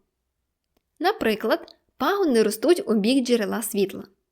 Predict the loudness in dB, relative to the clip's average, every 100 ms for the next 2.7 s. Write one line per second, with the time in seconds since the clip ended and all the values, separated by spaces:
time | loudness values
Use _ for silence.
0 | _ _ _ _ _ _ _ _ _ _
1 | -4 -2 0 -2 -2 -2 -2 0 -2 2
2 | 0 0 0 -2 -2 0 0